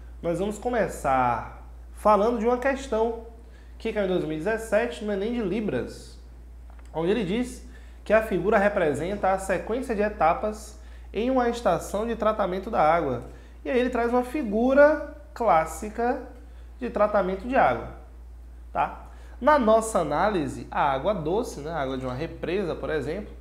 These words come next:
ela vem, passa por uma grelha para que fiquem retidos aqui, é, espécies maiores, para que não venham a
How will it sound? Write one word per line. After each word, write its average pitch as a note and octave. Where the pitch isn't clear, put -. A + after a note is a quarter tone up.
ela A3
vem, F3
passa A#3
por E3+
uma F3+
grelha F3+
para D#3+
que D#3
fiquem D#3
retidos E3
aqui, D#3
é, C3
espécies F#3
maiores, D#3+
para D3
que C3+
não C#3+
venham C3+
a B2